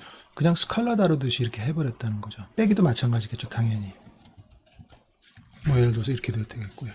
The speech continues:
이런 식으로. 그죠? 자, 그다음에 행렬 곱하기. 우리가 행렬 곱하기는 여러분 아시겠지만 어떤 두 개 행렬이 있을 때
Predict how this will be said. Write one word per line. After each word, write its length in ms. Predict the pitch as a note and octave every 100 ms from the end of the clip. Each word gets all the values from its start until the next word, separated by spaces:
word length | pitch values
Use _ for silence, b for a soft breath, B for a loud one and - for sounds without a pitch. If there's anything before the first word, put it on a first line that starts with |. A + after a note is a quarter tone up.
| -
이런 140 | A#2+
식으로. 220 | - - - _ _ _ _ _ _ _ _
그죠? 180 | - F3+ - _ _ - B B B B B B B
자, 120 | F#3
그다음에 220 | F3+ G3
행렬 260 | G3+ B3+ A#3+
곱하기. 340 | G3 - C3+
우리가 180 | C#3 F3
행렬 240 | G3 A#3+ A#3
곱하기는 440 | G#3+ G#3+ F#3+ F#3+
여러분 320 | D#3+ D#3 D3+ D3
아시겠지만 680 | A#2+ - D3+ - D3+ D3
어떤 320 | C#3 A#2+ D3+ C3+
두 200 | - C3+
개 120 | D#3
행렬이 340 | D#3+ D#3 C#3+
있을 280 | B2+ - B2
때 460 | - D3+ D3+ D#3+